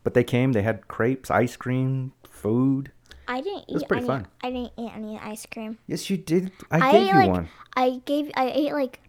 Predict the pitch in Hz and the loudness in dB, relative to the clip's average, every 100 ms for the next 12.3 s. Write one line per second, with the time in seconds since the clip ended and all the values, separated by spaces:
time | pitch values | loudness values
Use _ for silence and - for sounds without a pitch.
0 | - 226 233 220 214 214 208 208 226 247 | -20 -2 0 0 -2 -4 -6 -8 -10 -12
1 | - - 127 117 117 - - - 117 - | -12 2 4 4 0 -4 -10 -6 -6 0
2 | 135 - - _ 113 110 113 123 104 - | 0 0 -8 _ -2 2 2 2 -2 -2
3 | 101 90 82 - 87 87 - _ - 110 | -4 -2 -4 -6 -10 -12 -16 _ -10 -4
4 | 98 139 - 143 123 117 120 120 110 98 | 0 0 4 4 4 0 2 4 4 2
5 | 82 - - _ - - 113 117 113 - | -2 -8 -20 _ -20 -4 0 2 0 0
6 | 110 104 - - - - 113 135 147 139 | 0 0 -4 -20 -10 0 2 4 4 2
7 | 123 135 160 175 - - 349 - 123 110 | 2 0 -2 -6 -4 -2 -2 2 4 6
8 | 120 101 - 117 117 120 131 - _ - | 4 2 2 2 2 -2 -4 -10 _ -6
9 | 349 - - 403 392 415 - - - 415 | 4 4 4 0 0 -2 -2 -6 2 2
10 | - - 370 415 440 311 214 - - - | 2 -6 0 2 4 2 -2 -8 -16 -20
11 | - - _ _ - 131 135 180 202 87 | -20 -20 _ _ 0 2 4 2 0 -6
12 | 85 90 | -4 -6